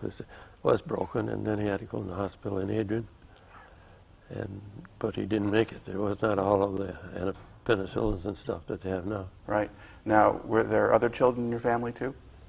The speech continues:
Speaker 1: I had a brother two years younger and a brother four years older and a sister five years older.
Speaker 2: So then what did your family do then after your father died?
Speaker 1: Well, we stayed at the, at the store for about a year,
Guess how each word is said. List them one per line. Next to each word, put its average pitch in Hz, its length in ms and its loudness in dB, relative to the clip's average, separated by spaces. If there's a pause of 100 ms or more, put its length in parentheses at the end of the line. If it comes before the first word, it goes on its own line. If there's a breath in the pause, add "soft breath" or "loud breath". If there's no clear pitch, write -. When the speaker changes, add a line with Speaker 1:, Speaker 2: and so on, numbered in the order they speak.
(200)
Speaker 1:
I 95 100 -2
had 101 180 2
a - 60 -4
brother 107 340 0
two - 280 -2
years 107 240 2
younger 123 380 4
and 107 100 0
a 87 100 -6 (480 loud breath)
brother 110 260 2 (340)
four 123 260 6
years 107 220 4
older 117 300 6
and 127 100 0
a - 40 -2
sister 117 380 -2
five 113 240 6
years 87 200 -4
older. 85 260 -8 (460 loud breath)
Speaker 2:
So 113 160 -4
then 113 260 2
what 113 140 6
did 104 180 -4
your 110 80 -2
family 104 400 0
do 101 240 -2
then 95 140 -4
after 95 240 -8
your 98 80 -6
father 107 260 4
died? 95 220 -4 (800 loud breath)
Speaker 1:
Well, 120 220 -2
we 123 120 -2
stayed 117 300 0
at 113 100 -4
the, - 160 -14
at - 80 -8
the - 100 2
store 117 380 6
for 98 200 -2
about 95 280 2
a 98 60 2
year, 104 420 4